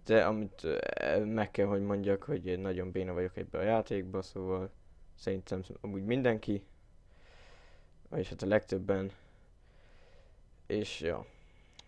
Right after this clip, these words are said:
ha nem láttátok az előző részt, ö, szóval, ja, ha nem láttátok az előző részt, akkor az i betűre nyomva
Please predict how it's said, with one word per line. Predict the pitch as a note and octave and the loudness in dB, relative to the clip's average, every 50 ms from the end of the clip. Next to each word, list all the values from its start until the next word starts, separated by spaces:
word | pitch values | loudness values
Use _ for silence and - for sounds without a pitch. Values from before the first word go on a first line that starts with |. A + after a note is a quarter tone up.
| - - - - - - - - - - | -20 -20 -20 -20 -20 -20 -20 -20 -20 -8
ha | - A2+ | -2 0
nem | A2+ G#2 | 0 0
láttátok | G2+ G2 G#2 G2 F#2+ - - | 0 0 0 0 -2 2 -2
az | F#2+ F#2 | 2 2
előző | G2 F#2+ F#2+ F2+ D2+ D#2+ F2 - E2+ E2 F#2 | 2 2 2 0 -4 -6 -8 -8 -6 -4 2
részt, | G2+ A#2+ C3+ C3 A#2+ - - - - - - - - - - - - - | 4 6 6 6 4 2 -6 -14 -16 -16 -16 -16 -20 -20 -20 -20 -20 -6
ö, | - - - - - - - - - - - - - - | -2 -2 -2 -2 -4 -18 -20 -20 -20 -20 -20 -20 -20 -20
szóval, | - - G#2 F#2+ F#2+ F#2+ G2+ A#2 | -6 -4 0 2 2 0 0 2
ja, | G2+ G#2 A#2+ A#2 | 2 2 2 2
ha | B2 F#2+ | 0 0
nem | G2+ G#2+ G#2+ G#2 | 2 2 2 2
láttátok | G2 G2+ G2+ - - - | 0 0 -2 -4 -2 0
az | - G2 G2+ | 0 2 4
előző | G2+ F#2+ F#2 F#2 G2+ - A#2 | 4 4 2 0 2 4 6
részt, | C3+ C3+ B2 - - | 6 6 4 2 0
akkor | G#2 - - - G2 G2 F#2 - - - - - - - - - - - - | -4 -2 0 2 2 2 2 2 -6 -20 -20 -20 -20 -20 -20 -20 -20 -4 0
az | - G2+ G2 F#2+ F#2+ F#2 F#2 - - | 2 2 2 2 0 -2 -4 -6 -8
i | - A2 | -6 -2
betűre | G2+ G2 F#2 F#2 - F#2+ F#2+ F#2 G2 F2+ F2+ F2+ - - - - - - - - - - | -2 -2 -2 -2 -2 -2 0 0 0 -2 -2 -4 -8 -14 -20 -20 -20 -20 -20 -20 -14 -6
nyomva | - G#2+ G#2+ G#2+ G#2 G2 G2 G2 G2 F#2 F#2+ | -2 0 2 2 2 4 4 4 2 2 -2